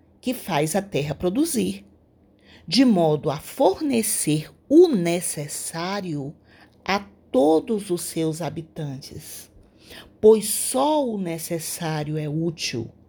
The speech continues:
o supérfluo nunca o é." Então, o que que estão dizendo os espíritos aqui? Que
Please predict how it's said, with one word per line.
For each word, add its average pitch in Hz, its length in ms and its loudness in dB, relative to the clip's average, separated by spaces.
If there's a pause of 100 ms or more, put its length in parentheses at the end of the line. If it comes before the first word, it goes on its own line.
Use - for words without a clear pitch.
(300)
o 180 80 -2
supérfluo 156 1000 -4 (260)
nunca 220 840 0 (200)
o 190 180 -4
é." 143 180 -6 (920)
Então, 156 580 0 (140)
o 175 120 -4
que - 340 0
que 294 120 -4
estão 220 300 -2
dizendo 190 520 -2
os 208 120 -4
espíritos 165 680 -8
aqui? - 400 -8 (1400)
Que 185 320 -2